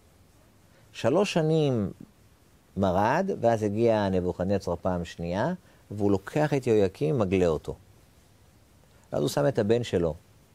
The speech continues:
את יחוניה, או יהויכין. יחוניה מולך שלושה חודשים, וקצת,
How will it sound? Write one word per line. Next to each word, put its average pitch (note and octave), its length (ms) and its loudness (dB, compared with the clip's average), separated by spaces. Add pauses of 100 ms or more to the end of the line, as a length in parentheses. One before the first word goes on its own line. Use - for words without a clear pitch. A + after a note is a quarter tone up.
(280)
את - 100 -18
יחוניה, F#2 480 -2 (1300)
או D#2 160 0
יהויכין. D2+ 680 -2 (1400)
יחוניה C3+ 380 0
מולך D#3+ 300 2
שלושה D3+ 240 -2
חודשים, C3 560 -2
וקצת, G#2 240 -6